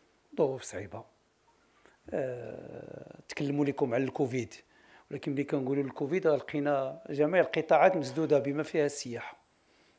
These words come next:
كلشي مسدود، حتى الحمامات تقريبًا راه كانوا مسدودين. دونك، آه، خاصك تحل، وخاصك تدور لا ماشين، وخصنا تنوض تشغل، وخصك تطور، يعني، الاقتصاد ديالك في ظروف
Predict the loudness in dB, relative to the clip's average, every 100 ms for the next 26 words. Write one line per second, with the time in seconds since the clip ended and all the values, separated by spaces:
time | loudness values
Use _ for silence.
0 | _ -8 -6 -10 -8 -12 -14 -20 _ -6
1 | -6 -4 -2 -2 -2 0 2 2 2 0
2 | 0 -2 -8 -12 -14 -14 -16 _ -20 -20
3 | -20 -20 -20 _ -4 -4 0 4 4 4
4 | -2 -8 -18 -16 -8 -4 -4 -6 -8 4
5 | 4 4 -4 -14 -20 -20 _ _ _ _
6 | _ -12 -8 -10 0 4 8 8 8 4
7 | 0 0 0 0 -4 -8 -10 -6 -2 0
8 | -2 -2 -4 -4 6 6 6 0 -14 _
9 | _ _ _ _ -12 -10 -12 _ 2 6
10 | 4 4 -4 -20 _ _ -6 -4 -6 -6
11 | -8 -2 -2 0 0 0 -6 -16 -20 _
12 | _ _ _ _ -4 2 4 4 4